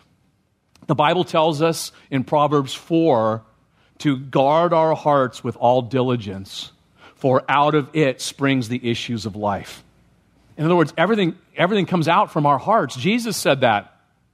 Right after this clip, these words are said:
He spoke about h-, where, where evil comes from. It comes from the heart.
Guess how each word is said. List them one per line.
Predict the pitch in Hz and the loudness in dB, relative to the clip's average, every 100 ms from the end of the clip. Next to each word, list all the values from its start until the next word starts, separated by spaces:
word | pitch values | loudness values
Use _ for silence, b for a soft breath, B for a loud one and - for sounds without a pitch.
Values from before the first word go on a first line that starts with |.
| _ _ - | _ _ -8
He | 156 | -8
spoke | - 180 | -2 -2
about | 180 165 156 - B B - | 2 2 2 -2 B B -10
h-, | - | -6
where, | 160 160 156 | 0 4 4
where | 165 160 160 | 2 0 0
evil | 170 220 240 | 0 0 0
comes | - 151 131 | 0 -2 -2
from. | - 135 | -2 -2
It | 135 | -2
comes | 214 190 - | -2 -4 -2
from | 190 | 0
the | 139 | 0
heart. | - 147 233 226 | 0 -2 0 -2